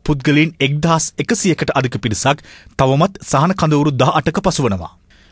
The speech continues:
ඔවුන්ට අවශ්‍ය ආහාර ද්‍රව්‍ය ඇතුළු සනීපාරක්ෂක උපකරණ ප්‍රාදේශීය ලේකම් කාර්යාලය හරහා ලබා දීම සිදු කරනවා.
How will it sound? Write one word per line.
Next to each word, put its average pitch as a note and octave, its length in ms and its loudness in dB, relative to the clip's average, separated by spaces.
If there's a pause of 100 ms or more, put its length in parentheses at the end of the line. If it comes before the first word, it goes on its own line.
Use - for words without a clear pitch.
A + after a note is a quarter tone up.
(180)
ඔවුන්ට D3 260 4
අවශ්‍ය C3+ 320 2
ආහාර C#3 320 2
ද්‍රව්‍ය B2+ 380 0
ඇතුළු F3+ 340 -2
සනීපාරක්ෂක D#3 720 0
උපකරණ A#2 480 0 (360)
ප්‍රාදේශීය C#3+ 480 2
ලේකම් B2 280 -2
කාර්යාලය G#2+ 400 2
හරහා A#2 460 0
ලබා D#3 260 2
දීම C3+ 180 0
සිදු A#2+ 260 -4
කරනවා. F#2+ 360 -2